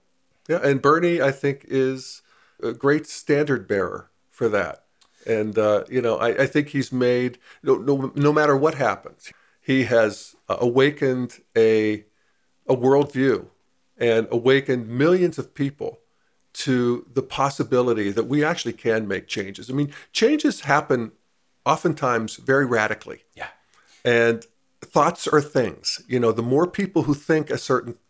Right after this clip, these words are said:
Speaker 1: way, the more sort of there's a magnetic pull towards that kind of thinking.
Speaker 2: Yeah.
Speaker 1: And, uh, so I, I credit him with really moving the ball here.
Speaker 2: Um,
Speaker 1: And, uh,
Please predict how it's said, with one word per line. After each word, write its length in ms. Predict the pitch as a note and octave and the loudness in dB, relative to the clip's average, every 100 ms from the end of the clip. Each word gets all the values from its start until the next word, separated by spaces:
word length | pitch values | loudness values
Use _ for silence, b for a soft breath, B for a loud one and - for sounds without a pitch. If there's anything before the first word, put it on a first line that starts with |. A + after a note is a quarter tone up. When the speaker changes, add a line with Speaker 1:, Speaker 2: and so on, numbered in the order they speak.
| _ | _
Speaker 1:
way, 500 | B2 B2 A#2 G2 - _ _ _ _ - | -4 0 0 -2 -8 _ _ _ _ -4
the 80 | A#2+ | 0
more 500 | A#2+ A#2+ B2 B2 - | 2 4 4 2 -4
sort 300 | - - A#2+ | -20 -4 -2
of 160 | A2 - | -2 0
there's 200 | A#2+ A2+ | 0 0
a 60 | G#2+ | 0
magnetic 880 | A2+ A#2 A2+ A#2 A#2+ A#2+ A2+ - _ - | 2 2 0 0 2 2 0 -6 _ -12
pull 460 | - B2+ G2+ - _ _ | -2 0 0 -4 _ _
towards 420 | - G#2+ G2+ - _ B2 | -2 -2 -2 -10 _ -6
that 320 | A2 G#2 - _ | -4 -6 -12 _
kind 320 | - A2 G#2+ | -2 -2 0
of 200 | G#2+ G#2 | -2 -2
thinking. 580 | - _ - A3+ - - B B B | -10 _ -2 -2 -4 -14 B B B
Speaker 2:
Yeah. 120 | D2 - | -18 -8
Speaker 1:
And, 340 | - A2 G#2+ | -6 -4 -2
uh, 260 | A2 G#2 G#2+ B2+ | -2 -2 -4 -12
so 360 | - A2+ A2 | -2 0 0
I, 380 | - A2+ A#2+ - | -2 -4 -4 -4
I 40 | A#2+ | -6
credit 380 | - B2+ A#2+ | 0 0 0
him 200 | - G2 F#2 - - | -4 -8 -8 -16 -6
with 460 | G2+ G2+ - _ _ _ _ _ | -4 -4 -10 _ _ _ _ _
really 500 | B2 D3 G3 A#2+ E2+ | -2 2 4 2 0
moving 340 | F2+ A#2 A#2 G2 | -2 -2 -2 -4
the 80 | - | -2
ball 180 | G2+ G#2+ | 0 0
here. 340 | G2+ F#2 - - _ _ - | -2 -8 -10 -16 _ _ -14
Speaker 2:
Um, 60 | |
Speaker 1:
And, 280 | G#2+ G2+ G2+ - | -10 -10 -12 -14
uh, 280 | G#2 G2 | -10 -10